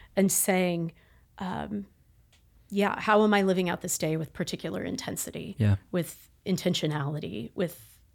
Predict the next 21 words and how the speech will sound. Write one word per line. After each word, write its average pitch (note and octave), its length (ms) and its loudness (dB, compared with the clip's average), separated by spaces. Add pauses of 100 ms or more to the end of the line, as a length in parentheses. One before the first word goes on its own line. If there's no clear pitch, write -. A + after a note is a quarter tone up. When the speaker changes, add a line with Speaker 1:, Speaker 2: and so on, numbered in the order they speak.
(120)
Speaker 1:
devotion, - 800 -8
with G3 300 -6
rest?" - 720 -4
Speaker 2:
Mm. G#2+ 180 4 (1500)
Amen. G#2+ 220 8
Speaker 1:
And G2 140 6
putting F#3 400 2
Christ - 340 -4
at - 80 -14
the - 80 -14
center - 300 -10
of - 80 -12
it. - 100 -14 (500)
Speaker 2:
Amen. A2 320 6 (1040)
It's D3+ 160 2
easy D#3+ 220 4
to C3+ 60 8
have A#2 200 6
zeal G#2 420 6
for - 140 -4
things. G#2 480 0